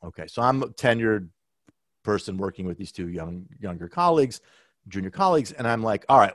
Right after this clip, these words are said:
I, what am I gonna do? I'm not gonna force my research agenda on them. Let's teach something that works for them as part of their research that they can easily get into and perhaps would be, you know, fertile for their research." So, all right, let's figure out what we can do in the family. And in part back of my mind going, "Ah,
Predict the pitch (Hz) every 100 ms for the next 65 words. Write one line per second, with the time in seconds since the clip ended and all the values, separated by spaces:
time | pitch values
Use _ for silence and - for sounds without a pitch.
0 | - 123 170 190 170 139 123 107 98 98
1 | 151 151 120 - - 143 143 127 - 117
2 | 123 110 104 120 92 98 101 101 95 87
3 | 127 156 107 - - 156 165 - 185 151
4 | 160 147 139 120 - 123 127 - 107 117
5 | 107 - 120 101 87 90 117 220 113 104
6 | - 107 - 101 107 92 - 127 107 107
7 | 95 82 95 123 135 135 107 87 98 95
8 | - 82 95 87 _ 113 87 73 _ -
9 | - _ - - - 160 147 104 98 101
10 | 190 202 95 - _ - 147 220 214 170
11 | 190 - 202 190 185 170 170 160 165 165
12 | 233 180 90 - 156 147 214 196 165 -
13 | 127 123 117 95 85 - _ -